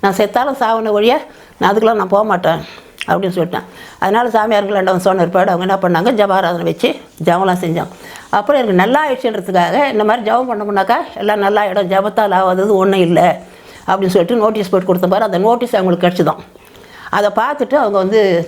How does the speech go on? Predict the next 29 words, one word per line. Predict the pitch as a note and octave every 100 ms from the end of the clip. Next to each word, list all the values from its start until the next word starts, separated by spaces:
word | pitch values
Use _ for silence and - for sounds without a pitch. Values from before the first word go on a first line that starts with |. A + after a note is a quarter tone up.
| A3
சேரிட்டியில் | A3 - F3+ F3+
வந்து | F3 F3
சொல்லிக்கிறாங்க. | D#3+ C#3 A#2+ - - - - - - -
அப்போ | G#3+ G3+ F3+
அவங்க | G3+
என்ன | G3 F#3+
சொன்னாங்க, | D#3+ E3 G3 B3+ - - - -
"அந்த | G3 G3+
அம்மா | A3+
இன்னும் | G#3 G#3
கொஞ்சம் | G3 F#3
நேரம் | G3 G3
பொறுத்து | F#3 F#3
வருவாங்க, | F3 F#3 E3 F#3
பார்க்குறோங்க." | - F3+ E3 D#3+ - - - -
வந்த | G#3+ G#3+
ஏற்பாடு | G#3 G3+
சொன்னாங்க, | F#3+ F3+ E3 - - - - -
"பூசி | - A3+ G3+
முடிஞ்ச | F#3
ஏற்பாடு | F3 F3 F#3+
பார்க்கலாம்" | F3+ E3+ D#3 C#3+
அப்படின்னு | D3+ C3+
சொல்லிட்டு | D3+ G#3+ C4+ -
பூசிக்கு | F3+ C#3 C#3
போயிட்டோம். | B2+ - - - -
பூசி | G#3+ G3 F#3
முடிஞ்ச | E3+ D#3+
ஏற்பாடு | C3 C#3 C3+ G3